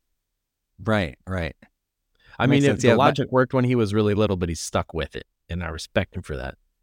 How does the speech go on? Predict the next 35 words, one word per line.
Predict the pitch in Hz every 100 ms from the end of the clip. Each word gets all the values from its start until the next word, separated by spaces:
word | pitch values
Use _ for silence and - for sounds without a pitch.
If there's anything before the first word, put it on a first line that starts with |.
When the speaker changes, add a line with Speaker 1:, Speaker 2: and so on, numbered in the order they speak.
| _ _ _ _ _ _
Speaker 1:
It | 139
was | 202
smart | - 185 190
of | 123
them | 107
to, | 95 90 -
to | 101
pick | 80 120 -
that | 104 87
as | 87
a | 82
mascot | 85 80 - 65 -
'cause | 87 82
it, | 67 _ _ _ _ -
my | 117
youngest | 139 127 110 104
also | 87 104 110
really | 104 113
likes | 110 113
the | -
Raptors. | 123 131 143 123
He | 104
likes | 98 -
Vince | 101 101
Carter | - 87 90 107
because | - 80 82
he | 87
was | 85
on | 87
the | 80
All-Time | 80 80 92 82
Raptors | 87 - 104 92
on | 76
two | - 101
K. | - 104 110